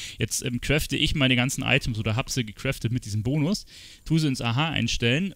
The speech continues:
und, ähm, jetzt stelle ich die halt für einen viel höheren Preis ein, weil die Leute, die diese Items auch craften, die halt für einen hohen Preis einstellen. Ich biete die halt auf dann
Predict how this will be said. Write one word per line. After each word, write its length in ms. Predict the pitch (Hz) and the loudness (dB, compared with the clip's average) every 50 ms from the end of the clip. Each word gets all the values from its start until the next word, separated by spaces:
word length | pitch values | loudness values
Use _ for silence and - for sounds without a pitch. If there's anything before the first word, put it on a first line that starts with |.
| _ - | _ -8
und, 520 | - 135 135 135 139 135 139 135 135 123 | -2 0 2 2 2 2 2 0 0 -2
ähm, 280 | 117 131 131 127 131 127 | -2 -2 0 0 0 0
jetzt 200 | 120 131 - - | 0 0 0 0
stelle 200 | - 135 139 156 | 0 2 2 4
ich 80 | 151 | 2
die 160 | - 139 131 120 | 4 2 2 2
halt 140 | 123 120 | 2 2
für 100 | - - | 2 0
einen 160 | 135 123 120 110 | 2 2 2 0
viel 300 | 104 - - 139 123 127 | 0 -2 -2 0 2 2
höheren 280 | 156 170 123 110 101 | 2 2 2 0 0
Preis 300 | - - 104 107 113 - | 0 2 2 2 2 2
ein, 140 | 123 131 123 | 0 0 2
weil 100 | 117 113 | 2 2
die 80 | 120 120 | 2 4
Leute, 460 | 117 123 127 127 - 139 139 135 - - - - - - - - | 4 4 4 4 4 4 2 2 0 -2 -10 -20 -20 -12 -4 -2
die 80 | 127 | 0
diese 220 | 117 120 110 113 107 | 2 2 2 4 4
Items 320 | 107 113 - - 123 - | 4 2 2 2 0 0
auch 160 | 123 151 - | 0 0 0
craften, 340 | - - 117 117 - - 120 | 0 0 0 0 0 0 2
die 100 | 117 117 | 4 4
halt 120 | 110 107 | 4 4
für 80 | - 107 | 2 0
einen 100 | 101 98 | -2 -2
hohen 160 | 98 104 98 | -2 -2 -4
Preis 240 | - - 95 98 - | -4 -4 -6 -4 0
einstellen. 480 | 151 170 196 - - 165 156 160 165 160 | 2 2 2 2 2 0 0 0 -2 -2
Ich 160 | 127 - - | -2 -4 -4
biete 240 | - 120 107 - - | -4 -6 -6 -2 0
die 140 | 120 113 107 | 2 2 2
halt 160 | 101 95 - | 2 0 -2
auf 160 | 104 95 - | -4 -8 -4
dann 300 | - 110 104 101 101 98 | -2 0 0 0 0 -2